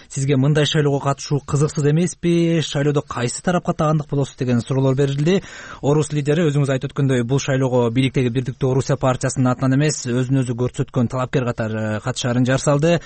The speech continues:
Ал дагы алты жылга президент болуу ниетин элдин турмушун жакшыртуу максаты менен түшүндүрдү. Президентке талапкер болоорун айткан журналист, саясий активист, оппозициялык көз караштарды карманган Ксения Собчак да бул маалымат жыйынына катышты. Ал Орусияда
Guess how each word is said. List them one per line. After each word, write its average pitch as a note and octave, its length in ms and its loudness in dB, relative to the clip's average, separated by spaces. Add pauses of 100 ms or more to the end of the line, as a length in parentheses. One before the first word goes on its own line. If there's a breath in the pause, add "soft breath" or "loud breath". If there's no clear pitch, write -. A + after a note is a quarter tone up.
(380 loud breath)
Ал B2+ 300 2
дагы C#3 340 0
алты C#3+ 260 2
жылга C#3+ 240 0
президент C#3 320 0
болуу C3 200 2
ниетин B2+ 460 2
элдин B2 320 0
турмушун A#2+ 480 -4
жакшыртуу D#3 500 0
максаты D#3 360 0
менен D#3 180 0
түшүндүрдү. D#3 600 0 (520 loud breath)
Президентке E3 340 2
талапкер E3 380 2
болоорун D#3 260 2
айткан D3+ 240 -2
журналист, C#3+ 480 0
саясий C3+ 420 -2
активист, B2+ 840 0
оппозициялык A#2+ 800 -2
көз B2 180 -4
караштарды B2 440 -2
карманган B2+ 520 2
Ксения C#3 280 0
Собчак C#3 460 -2
да C3+ 80 -2
бул C3 240 2
маалымат C3+ 380 2
жыйынына C3 340 2
катышты. C#3 420 -2
Ал C#3 280 2
Орусияда C3 720 2